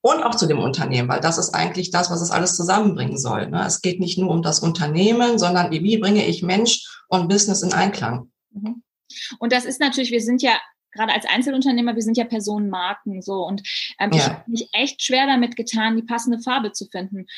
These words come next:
Speaker 2: Und, und da war meine Wissbegier wirklich, die hat in dem Moment, das ist ja, das sind ja neugierige Menschen, ne? Wissbegierige Menschen sind sehr neugierig und die probieren auch gerne
Speaker 1: Ja.
Speaker 2: Sachen aus, weil sie halt diese neuen Erfahrungen sammeln wollen.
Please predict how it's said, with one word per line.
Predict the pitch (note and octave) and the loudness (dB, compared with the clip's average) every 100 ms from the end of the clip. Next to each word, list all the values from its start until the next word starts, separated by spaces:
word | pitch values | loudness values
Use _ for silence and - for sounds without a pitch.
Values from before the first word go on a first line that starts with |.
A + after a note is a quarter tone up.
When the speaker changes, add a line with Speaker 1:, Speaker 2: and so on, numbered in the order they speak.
| - - | -18 -12
Speaker 2:
Und, | G3 G#3+ - | -6 -6 -4
und | G#3+ A3 | -2 0
da | G#3+ | 2
war | A#3 | 2
meine | C#4+ C#4 A3+ | 4 4 2
Wissbegier | C#4 - B3+ B3+ G#3+ | 0 -2 -2 0 2
wirklich, | C4+ C#4+ C4+ | 0 -2 -2
die | A#3 | 0
hat | A3+ A3+ | -2 0
in | A3 | 0
dem | A#3+ | 2
Moment, | C#4+ B3 A#3 | 4 2 -2
das | - | -12
ist | A#3+ | -2
ja, | B3 | 0
das | A#3 | 2
sind | A3 | 2
ja | B3+ | 4
neugierige | G#3+ F#3 F#3+ E3 E3+ | 4 0 0 -6 -8
Menschen, | E3 D#3+ - F#3+ | -10 -8 -6 -4
ne? | |
Wissbegierige | B3 C4+ C#4 A#3+ A#3+ A3 | -2 0 0 0 0 0
Menschen | G#3+ G#3 A3 | 0 0 -2
sind | G#3 G#3 | -4 -4
sehr | - A3 | 0 0
neugierig | A3 G3+ G#3 G3+ E3+ E3 | 2 0 -2 -2 -4 -6
und | G3 | -10
die | |
probieren | G#3+ A#3 C4+ D4 | -8 -4 -2 0
auch | B3 | -2
gerne | A3 F#3 | 2 2
Speaker 1:
Ja. | F#3 | 2
Speaker 2:
Sachen | G#3+ - | 0 -4
aus, | G#3 A3 G#3 - - - | -2 0 -2 -6 -14 -4
weil | B3+ D4+ | 0 2
sie | D4 | 2
halt | C#4 C4+ | 2 0
diese | C4 C4 | 0 0
neuen | C4 C#4+ C#4 | 0 -2 -4
Erfahrungen | C#4+ - D#4 D#4+ C4 G#3+ F#3 | -4 0 2 2 0 -4 -8
sammeln | F3+ F3 F3+ F3 | -8 -8 -8 -10
wollen. | F3+ F3 | -10 -10